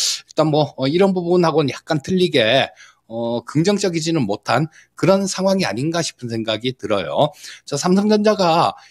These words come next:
이동평균선을 지금 수렴하는 모습이 나왔죠. 지금 현재 오 일 이평선하고 육십 일 이평선, 백이십 일 이평선, 그리고 주가가 한 점에 수렴하는 모습이 나왔습니다. 자, 요런 부분들은 조만간 방향성이 나올 가능성을 얘기하는 것 같은데요.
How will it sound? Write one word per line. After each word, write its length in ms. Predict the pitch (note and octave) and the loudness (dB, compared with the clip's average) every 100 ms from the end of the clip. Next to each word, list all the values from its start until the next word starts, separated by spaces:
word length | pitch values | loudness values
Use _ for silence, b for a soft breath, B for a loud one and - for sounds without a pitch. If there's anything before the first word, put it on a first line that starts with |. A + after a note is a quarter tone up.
| _ | _
이동평균선을 920 | A3+ B3 A#3 A3+ G#3 F3+ F3 D#3+ F#3+ | 0 0 2 0 0 2 2 4 2
지금 220 | F#3 D3+ C3+ | 2 0 -4
수렴하는 480 | - A#3+ A3+ G3+ | 0 2 2 2
모습이 420 | F3+ C3 - C3 D3+ | 0 -2 -2 -2 0
나왔죠. 440 | G2 F#2 - G2 | 0 0 -4 -10
지금 200 | C#3+ D#3+ | -4 -2
현재 520 | D#3+ G3 F#3+ D#3+ D#3 - b b | 0 0 2 2 0 -2 b b
오 200 | E3 G#3 | 6 6
일 80 | G#3 | 6
이평선하고 800 | F3+ D#3+ D3 C#3+ B2+ C3 F#3 C#3+ | 2 -2 -2 0 0 2 0 0
육십 300 | A#2 - D#3 | -4 -4 0
일 100 | C3 | 2
이평선, 500 | G#2+ A2 G2+ D3 E3 | 2 -2 0 -2 -2
백이십 500 | B2+ - B2+ - A#2 | -4 -2 -2 -4 -2
일 200 | G#2+ F#2 - | 0 0 -4
이평선, 440 | - F#2 F2 D#2 - b _ | -8 -6 -6 -8 -10 b _
그리고 280 | D3 C#3 B2 | 0 2 0
주가가 680 | - C#3+ G#3 E3 A#2 A2 B B - | -2 0 2 2 0 0 B B -4
한 220 | F#3+ G3 | -2 0
점에 300 | D3 D#3 E3+ | 2 2 2
수렴하는 640 | - G#3 G#3+ F#3+ F3+ F3 | 0 2 2 2 0 0
모습이 400 | B2+ A2 - D#3+ | -2 -2 -2 0
나왔습니다. 800 | C#3 F#2+ - A#2+ F#2 - F2+ C#3 B B B - | 0 0 -2 -6 -8 -4 -2 -2 B B B -2
자, 140 | B2 | 4
요런 400 | A#2+ A3+ B3+ C4 | 6 6 6 4
부분들은 680 | A#3 A3 A3 F#3+ E3 F#3 B2 b b | 0 -2 2 4 4 4 0 b b
조만간 540 | - B2+ F3+ G#3+ G3+ B2 _ - | -4 0 2 2 0 -2 _ -12
방향성이 520 | C3+ D3+ E3+ G#3+ G#3 | -6 -6 -4 -4 -2
나올 240 | B2+ C3+ | 0 0
가능성을 880 | C#3 A#2+ D#3+ D#3 E3+ D#3 D#3 F#3 E3+ | 0 -4 -4 -2 0 2 4 4 4
얘기하는 500 | A#2 C3 C3+ - F3 | 2 2 0 0 -4
것 100 | D#3 | -2
같은데요. 600 | A#2 - G#2 E2 D2+ D3+ | -6 -8 -10 -8 -2 -2